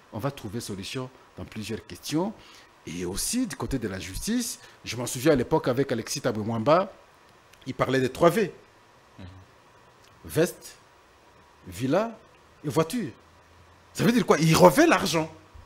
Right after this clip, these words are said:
Speaker 1: Il revêt le luxe. Et les, pour lui, tout magistrat rêve ça.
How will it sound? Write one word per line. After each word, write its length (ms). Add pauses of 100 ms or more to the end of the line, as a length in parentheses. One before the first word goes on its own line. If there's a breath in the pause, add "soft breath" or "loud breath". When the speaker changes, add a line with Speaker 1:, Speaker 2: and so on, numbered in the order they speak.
(1080)
Speaker 1:
Il 220
revêt 240
le 100
luxe. 500 (400)
Et 120 (360)
les, 140 (340)
pour 140
lui, 200
tout 240
magistrat 420
rêve 240
ça. 240